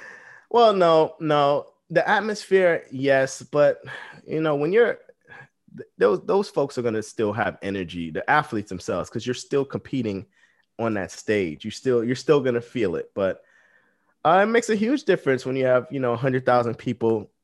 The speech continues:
cheering and roaring and clapping in the stands. That's, that's, that's electric. So, um, it would be disappointing if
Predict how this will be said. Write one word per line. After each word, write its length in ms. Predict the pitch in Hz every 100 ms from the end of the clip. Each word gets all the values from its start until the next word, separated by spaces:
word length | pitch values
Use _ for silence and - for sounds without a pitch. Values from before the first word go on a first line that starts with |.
| _ -
cheering 540 | - 127 123 120 117
and 180 | 110 104
roaring 360 | 117 113 104
and 100 | 98
clapping 460 | - 113 110 104 110
in 80 | 101
the 40 |
stands. 540 | - - 95 90 73 -
That's, 240 | 120 -
that's, 320 | - 120 - _ -
that's 140 | 120
electric. 640 | 113 135 - - 69 - -
So, 380 | 104 98 98 _ _ _ _ _ -
um, 380 | 110 104 92 _ _ _ _ _ _ _
it 60 | 143
would 120 | 160
be 100 | 170
disappointing 640 | 143 - 120 127 127 113
if 140 | 98